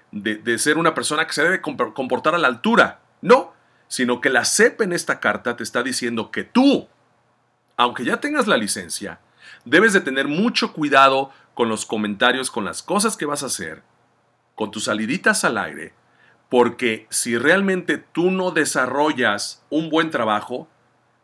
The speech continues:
puedes perder la licencia. Te pueden revocar la licencia. Por eso no a cualquiera se las entregamos. No a cualquiera les hacemos el trámite. Tiene que ser alguien que realmente demuestre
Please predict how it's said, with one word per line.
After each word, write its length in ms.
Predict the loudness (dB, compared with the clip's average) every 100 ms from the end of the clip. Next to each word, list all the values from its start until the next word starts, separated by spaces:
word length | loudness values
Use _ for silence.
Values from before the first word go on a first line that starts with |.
| _
puedes 380 | 0 2 0 -2
perder 460 | -4 -4 -2 -4
la 80 | -4
licencia. 640 | -8 -2 -2 -2 -6 -8 _ _ _ _ _ _ _ _ _ -12
Te 80 | -6
pueden 240 | -2 0
revocar 560 | 0 -2 -4 -2 -2 0
la 80 |
licencia. 600 | -2 -2 -8 -8 -10 -12 -20 _ _ _ _ _ _ _ _ _ _ _ _ -2
Por 140 | 2
eso 480 | 4 4 4 4 2
no 300 | 0 0 0
a 160 | 0
cualquiera 500 | -2 -2 0 2 2
se 120 | 2 0
las 160 | -2
entregamos. 720 | -2 -2 -2 -4 -4 -8 -10 -16 _ _ _ _
No 280 | -4 0 2
a 140 | 0
cualquiera 400 | 0 -2 2 2
les 160 | 2 0
hacemos 340 | -4 -4 -4
el 140 | -6 -4
trámite. 400 | -4 -4 -8 -10
Tiene 240 | -8 -8
que 80 | -6
ser 160 | -2 -2
alguien 240 | -2 -4
que 80 | -2
realmente 360 | -2 -2 -2
demuestre 680 | -2 0 0 0 0 0 -2